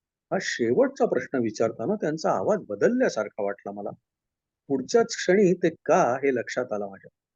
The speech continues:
येस, डॉक्टर आहे मी. मग मी इथं काय करतोय? What am I doing here? यांनी आणलं तुम्हाला इथे? मी त्यांच्या पत्नीकडे बोट दाखवत म्हणालो. यांनी?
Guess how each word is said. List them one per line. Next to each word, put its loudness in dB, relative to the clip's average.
येस, 0
डॉक्टर 2
आहे 4
मी. 0
मग 6
मी 4
इथं 4
काय -2
करतोय? 0
What 2
am 0
I 2
doing 2
here? -4
यांनी 2
आणलं 4
तुम्हाला -2
इथे? -2
मी -6
त्यांच्या -2
पत्नीकडे 4
बोट 0
दाखवत -4
म्हणालो. -10
यांनी? -4